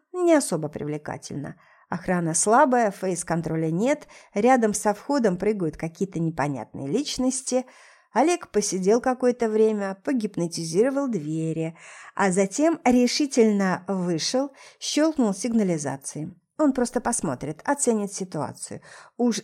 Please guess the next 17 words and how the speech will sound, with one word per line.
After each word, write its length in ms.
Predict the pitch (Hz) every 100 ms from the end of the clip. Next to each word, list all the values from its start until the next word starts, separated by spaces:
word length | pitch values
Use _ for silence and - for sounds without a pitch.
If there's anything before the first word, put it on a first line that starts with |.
| -
драться 640 | 208 240 233 220 - 175
за 300 | 175 196 185
малознакомую 960 | 196 220 170 170 185 180 185 185 202 208
женщину 500 | 294 311 - 196 190
он 220 | 247 226
точно 380 | 185 117 - 233 127
не 100 | -
собирался, 720 | - 127 135 123 110 - -
хотя, 640 | - 101 147 - 196 -
как 280 | - - -
пойдёт, 540 | 359 349 196 262 - - - - - _
давненько 720 | 202 285 240 220 220 240 311 311
он 200 | 269 220
в 120 | -
клубах 440 | 202 170 151 151
не 120 | 156 151
дрался. 600 | 143 135 123 - -